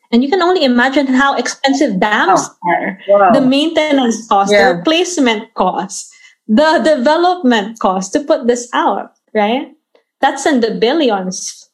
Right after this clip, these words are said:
Speaker 1: um, for maintenance. That's in the billions to put it out. And that's a true cost. That's a true cost of destroying our forests and watersheds.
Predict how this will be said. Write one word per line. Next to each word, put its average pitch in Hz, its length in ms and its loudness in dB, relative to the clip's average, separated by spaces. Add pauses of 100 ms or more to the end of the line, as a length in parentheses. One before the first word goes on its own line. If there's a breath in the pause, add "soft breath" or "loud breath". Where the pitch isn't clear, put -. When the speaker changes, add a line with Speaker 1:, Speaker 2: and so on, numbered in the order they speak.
(120)
Speaker 1:
um, 202 280 0
for 220 160 0
maintenance. 208 580 0
That's 233 220 -2
in 247 140 2
the 226 80 0
billions 202 680 -2
to - 100 -8
put 196 220 -4
it 190 200 -6
out. 226 320 -6 (320)
And 302 100 2
that's 403 160 0
a 392 140 -2
true 320 220 -2
cost. - 720 -4 (380)
That's 262 180 -2
a 320 80 -2
true 320 220 -2
cost - 560 -2
of 254 180 -2
destroying 233 960 0 (260 loud breath)
our 226 480 0
forests 202 600 0
and 202 100 0
watersheds. 226 960 -4